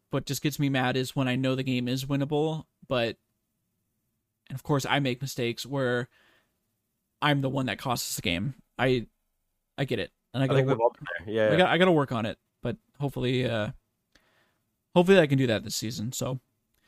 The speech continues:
Speaker 1: other than that, I think that wraps it up. I am
Speaker 2: Yeah.
Speaker 1: in the process of, Tyler and I did a trivia night on New Year's Eve. I am in the process of editing that. So this
Speaker 2: There's a
Speaker 1: will
Speaker 2: lot of editing needs to go into that one.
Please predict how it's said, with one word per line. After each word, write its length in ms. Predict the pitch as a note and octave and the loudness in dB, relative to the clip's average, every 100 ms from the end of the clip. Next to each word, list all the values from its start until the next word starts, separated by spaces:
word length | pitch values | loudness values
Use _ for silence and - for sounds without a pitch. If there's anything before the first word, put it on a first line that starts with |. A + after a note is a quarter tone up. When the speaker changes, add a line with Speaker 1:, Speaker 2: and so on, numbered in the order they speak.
| - - - _ _ _ _ | -10 -10 -12 _ _ _ _
Speaker 1:
other 160 | F#3 G#3 | 2 4
than 120 | E3+ | 6
that, 580 | D#3+ E3+ F3 - - - - _ _ - | 6 8 6 0 -10 -10 -20 _ _ -12
I 40 | - | 2
think 160 | A#3 B3 | 2 4
that 160 | E3+ | 2
wraps 400 | C#3 C#3+ D3+ - | 4 4 4 2
it 140 | D3 - | -2 0
up. 360 | B2+ C#3 - - - | 4 4 4 -4 2
I 80 | D3 | 4
am 480 | D3+ F3+ G3+ G#3 G#3 | 4 4 2 2 2
Speaker 2:
Yeah. 80 | D#3 - _ _ _ | 2 0 _ _ _
Speaker 1:
in 200 | D#3+ F3+ | 0 2
the 80 | E3+ | 2
process 600 | F3 E3 - E3+ D#3 - | 2 2 2 0 0 -2
of, 400 | C#3 C#3 C3+ C3 | 0 2 2 2
Tyler 220 | D3+ E3 | 4 4
and 100 | D#3+ | 2
I 120 | D#3+ | 0
did 200 | D3 C#3+ | 2 0
a 140 | A#2+ | 0
trivia 640 | C3 D#3 D3 D3+ D3+ D3+ - - | -2 0 2 2 2 2 -2 -4
night 480 | D3 C3+ C#3+ - - _ _ _ - | -2 0 -2 -6 -20 _ _ _ -6
on 140 | C3+ | -2
New 80 | C3 | 0
Year's 260 | B2+ A2+ G#2 | 0 -2 0
Eve. 400 | C#3 D3+ F3+ - | 0 0 -2 -8
I 80 | C3 | -6
am 100 | B2+ | -4
in 60 | B2 | -4
the 60 | |
process 460 | - D3 D3 C#3 - | 0 0 2 -4 -4
of 260 | C3+ B2+ | -2 -2
editing 400 | A#2+ A#2 A2+ G2+ | -2 -6 -4 -4
that. 480 | A2 A#2 G3 - - - _ _ _ _ _ _ | -2 0 -2 -4 -16 -18 _ _ _ _ _ _
So 240 | - - B2+ | -8 -2 0
this 40 | B2+ C3 | 0 2
Speaker 2:
There's 40 | |
a 40 | |
Speaker 1:
will 60 | B2 | 2
Speaker 2:
lot 80 | G2+ | 2
of 240 | F#2+ G2+ | 0 -4
editing 100 | F#2+ F#2+ F2+ | -4 -6 -6
needs 160 | G2+ - | -6 -6
to 60 | A#2 | 4
go 120 | A2 | 4
into 140 | A2+ | 6
that 180 | A2 A2+ | 6 6
one. 240 | B2+ C3+ | 6 4